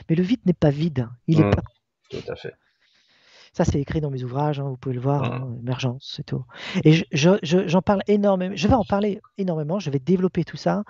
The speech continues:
Speaker 1: dans mes webinaires d'ailleurs. Parce que dans mes webinaires, je vais, euh, je, euh,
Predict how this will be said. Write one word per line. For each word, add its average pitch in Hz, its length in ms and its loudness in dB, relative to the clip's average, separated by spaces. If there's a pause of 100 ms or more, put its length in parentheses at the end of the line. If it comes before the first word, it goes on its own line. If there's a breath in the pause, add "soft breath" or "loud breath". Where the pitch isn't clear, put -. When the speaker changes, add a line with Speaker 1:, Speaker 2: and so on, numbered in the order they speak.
(240 loud breath)
Speaker 1:
dans 175 200 6
mes 180 180 6
webinaires 160 500 2
d'ailleurs. 113 340 -10 (180 soft breath)
Parce - 120 -20
que 160 80 -2
dans 147 100 0
mes 156 220 0
webinaires, 170 500 2
je 143 140 0
vais, 170 160 2 (420 soft breath)
euh, 110 300 -2
je, 151 140 4
euh, - 540 0